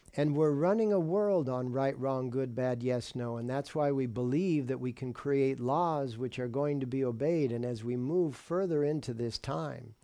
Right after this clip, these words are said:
we will find that there are more and more disobedience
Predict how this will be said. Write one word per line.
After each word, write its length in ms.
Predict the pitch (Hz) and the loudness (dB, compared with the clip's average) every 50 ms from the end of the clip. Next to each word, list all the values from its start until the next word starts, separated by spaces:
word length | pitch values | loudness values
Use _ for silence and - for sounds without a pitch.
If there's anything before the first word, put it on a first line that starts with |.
| - - - - - - - - _ _ - | -20 -20 -20 -20 -20 -20 -20 -20 _ _ -4
we 120 | 147 143 | -2 -2
will 140 | 139 135 117 | 0 -2 -2
find 520 | - - 135 131 123 120 123 123 120 110 | -4 -4 -2 -2 -2 -2 -2 -4 -4 -4
that 160 | 117 113 - | -4 -4 -2
there 220 | - 123 123 120 120 | -2 0 0 0 -2
are 100 | 123 120 | -4 -4
more 400 | 117 117 123 139 160 175 165 156 | -4 -2 0 2 2 2 2 2
and 100 | 147 139 | 0 0
more 280 | 135 139 135 131 127 | 0 0 0 -2 -2
disobedience 1160 | 123 113 139 131 - - 123 107 104 104 135 156 165 156 143 120 107 101 101 - - - - | -2 -2 -2 -2 -2 -4 -6 -6 -4 -2 -2 0 0 0 0 -2 -2 -6 -10 -14 -16 -16 -18